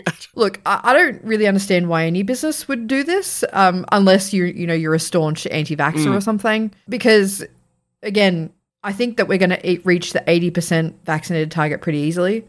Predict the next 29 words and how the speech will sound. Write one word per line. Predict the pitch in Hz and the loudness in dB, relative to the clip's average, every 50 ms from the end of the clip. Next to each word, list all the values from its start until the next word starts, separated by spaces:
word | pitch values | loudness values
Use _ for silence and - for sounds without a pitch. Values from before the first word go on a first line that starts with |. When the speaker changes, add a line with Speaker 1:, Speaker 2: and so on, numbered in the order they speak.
| _ _ - | _ _ -6
Speaker 2:
Australia | 208 196 196 208 185 208 220 | -6 -2 0 2 6 6 6
is | 208 202 190 | 6 6 6
notoriously | 196 180 180 - - 208 196 202 196 196 196 196 170 | 2 2 0 -2 0 2 4 6 6 4 4 2 0
known | 165 165 165 165 170 180 190 202 214 214 | 2 2 2 4 4 4 2 2 0 -2
for | 202 - - 165 | -4 -4 -4 -4
high | 160 170 170 170 175 | -2 2 2 2 2
vaccination | 170 175 170 170 - 170 156 156 160 - 202 196 | 2 0 0 -2 -2 -4 -4 -4 -4 -4 -4 -4
rates. | 196 208 185 196 - - - - _ - | -2 -2 -4 -6 -12 -16 -18 -18 _ -8
Like, | - 156 147 - - _ _ _ | -6 -6 -6 -6 -12 _ _ _
we're | - 180 165 156 | -10 -8 -8 -8
pretty | - - 185 180 160 | -4 -2 0 0 0
Speaker 1:
Mm. | 160 | 0
Speaker 2:
good | 160 151 | -2 -2
at | 131 - - | -4 -4 -8
it. | - - - 196 196 - _ _ _ _ | -8 -8 -8 -10 -10 -12 _ _ _ _
We, | - 185 185 | -8 -6 -6
there's | 175 160 180 175 190 | -4 -2 -2 2 2
not | 196 190 - | 2 2 2
a | - 190 196 | 2 2 4
lot | 190 196 185 | 4 4 4
of | 185 175 | 4 2
vaccination | 180 170 170 - - 185 165 160 - 175 156 | 2 2 0 0 -2 -4 -4 -2 -2 -4 -2
hesitancy | 160 170 165 165 160 160 170 160 156 - 160 | 0 0 0 -2 -4 -6 -6 -8 -6 -4 -2
Speaker 1:
It's | 156 | -2
actually | 156 160 143 - 131 | -2 -2 -2 -2 -2
Speaker 2:
here. | 120 117 | -4 -4
Speaker 1:
one | 110 120 139 170 175 | -4 -4 -4 -4 -4
suburb | - 143 123 107 113 104 98 - - | -4 -4 -2 -2 -2 -4 -4 -8 -8
in | - 123 120 113 107 107 92 - 113 | -6 -4 -4 -4 -6 -8 -10 -12 -14